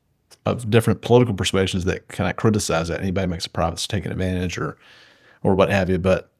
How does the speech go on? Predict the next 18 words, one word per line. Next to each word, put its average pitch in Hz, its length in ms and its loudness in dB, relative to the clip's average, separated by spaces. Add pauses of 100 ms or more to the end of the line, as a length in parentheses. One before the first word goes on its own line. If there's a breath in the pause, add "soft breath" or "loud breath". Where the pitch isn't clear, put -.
uh, 85 380 -6 (920)
the 101 100 0
biblical 113 420 6
mindset 95 400 0
there 90 180 0
is 85 360 -4 (320)
if - 140 -12
you're 90 120 -4
using 101 600 4
government 104 420 6
power 95 500 2 (1300)
to 113 120 2
get 98 200 2
money 92 440 0 (120)
from 90 420 0
your 87 100 -2
fellow 85 240 -2
citizens, 92 640 0